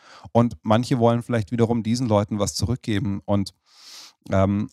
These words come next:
so ist es auch mit einem anderen Podcast, der, den Lea vorhin schon erwähnt hat, dem, dem Münzweg-Podcast,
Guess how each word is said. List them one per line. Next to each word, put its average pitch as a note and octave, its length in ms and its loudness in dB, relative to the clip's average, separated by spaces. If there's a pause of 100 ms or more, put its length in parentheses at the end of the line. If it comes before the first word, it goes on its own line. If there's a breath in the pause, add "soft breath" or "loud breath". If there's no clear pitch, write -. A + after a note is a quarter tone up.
(120)
so A2 180 2
ist B2+ 80 2
es B2 100 -2
auch A2 280 0
mit A2 400 0 (540)
einem A2 180 4
anderen C3 360 2
Podcast, - 720 -2
der, G2+ 380 2
den G#2 180 0
Lea G#2+ 220 4
vorhin A2 280 0
schon B2+ 160 -6
erwähnt A2+ 340 -2
hat, A#2+ 280 -6
dem, G#2 300 -2 (380)
dem G#2 120 6
Münzweg-Podcast, C3+ 1080 0